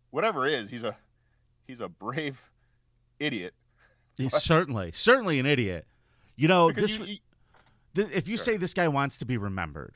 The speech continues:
Speaker 2: this is not the way to be remembered. You know what I mean? 'Cause, like, the only thing that's gonna be in the papers is idiot, j-, exactly what this page is. Idiot jumps into lion cage, gets mauled to death.
Speaker 1: Mm-hmm.
Speaker 2: You're lucky if your name's in there. Nobody's gonna remember your name.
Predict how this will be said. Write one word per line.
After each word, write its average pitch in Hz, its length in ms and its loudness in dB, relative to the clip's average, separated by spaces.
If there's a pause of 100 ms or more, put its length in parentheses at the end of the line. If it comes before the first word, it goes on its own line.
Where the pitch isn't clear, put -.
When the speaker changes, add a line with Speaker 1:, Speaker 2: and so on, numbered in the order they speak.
(560)
Speaker 2:
this 202 240 2
is 165 140 -2
not 156 320 2
the 131 80 -4
way 123 180 0
to 110 60 -4
be 107 140 -4
remembered. 87 580 -10 (680)
You 110 80 -4
know 131 80 2
what 135 100 2
I 131 60 2
mean? 139 240 -2
'Cause, 131 220 -4
like, 135 340 -2 (260)
the 127 220 0
only 240 180 0
thing 208 220 -2
that's 156 300 -2
gonna 151 160 -2
be 139 120 -4
in 147 80 -2
the 127 60 -2
papers 131 420 -2
is 110 160 -4 (120)
idiot, 175 420 2
j-, - 160 -18 (200)
exactly 165 580 0
what 156 140 -2
this 151 160 -2
page 143 360 -2
is. 107 280 -4 (280)
Idiot 180 420 2
jumps 156 320 -2
into 151 200 -2
lion 139 480 2
cage, 113 540 -4
gets 131 220 -4
mauled 127 380 0
to 104 80 -6
death. - 460 -10 (580)
Speaker 1:
Mm-hmm. 95 300 -18 (320)
Speaker 2:
You're 175 180 4
lucky 190 300 4
if 139 100 0
your 135 80 -2
name's 120 240 -2
in 127 80 -2
there. 113 100 0
Nobody's 175 360 4
gonna 156 160 0
remember 127 280 0
your 117 220 0
name. 110 460 -4